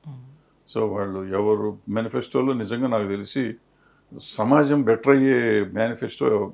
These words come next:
Speaker 2: ఉన్నవాళ్ళు ఎవరు లేరని నేను అనుకుంటున్నాను.
Speaker 1: అంటే ఇట్లా పథకాల
Speaker 2: ప్రలోభాలకు పెట్టేవాళ్ళు తప్ప
Speaker 1: ఆ.
Speaker 2: మేనిఫెస్టోలో, ఆ, భవిష్యత్తు of state అనుకునే వాళ్ళు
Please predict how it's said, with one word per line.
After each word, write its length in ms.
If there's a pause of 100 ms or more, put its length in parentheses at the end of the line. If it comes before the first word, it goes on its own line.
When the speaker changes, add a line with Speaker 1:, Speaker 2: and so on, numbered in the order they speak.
(140)
Speaker 2:
ఉన్నవాళ్ళు 480
ఎవరు 200
లేరని 400
నేను 180
అనుకుంటున్నాను. 600
Speaker 1:
అంటే 320
ఇట్లా 320
పథకాల 340
Speaker 2:
ప్రలోభాలకు 600
పెట్టేవాళ్ళు 680
తప్ప 160 (280)
Speaker 1:
ఆ. 380 (260)
Speaker 2:
మేనిఫెస్టోలో, 1000 (100)
ఆ, 120
భవిష్యత్తు 760
of 340 (280)
state 280
అనుకునే 360
వాళ్ళు 260